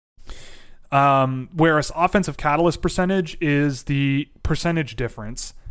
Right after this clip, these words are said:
not the raw difference, the percentage difference between the even strength goals for percentage,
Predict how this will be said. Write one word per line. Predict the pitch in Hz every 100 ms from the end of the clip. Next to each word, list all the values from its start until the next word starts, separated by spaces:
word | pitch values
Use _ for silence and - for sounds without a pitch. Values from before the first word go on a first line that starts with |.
| -
not | 131 147
the | 135
raw | 143 143
difference, | 120 113 - 104 -
the | 117
percentage | 117 - 156 160 123
difference | 131 - 117
between | - 120 - 123 120 120 117 - _ _ -
the | 135 160
even | 170 165
strength | - 160 147 131
goals | 135 143 135
for | - 135 143
percentage, | 147 139 151 147 147 -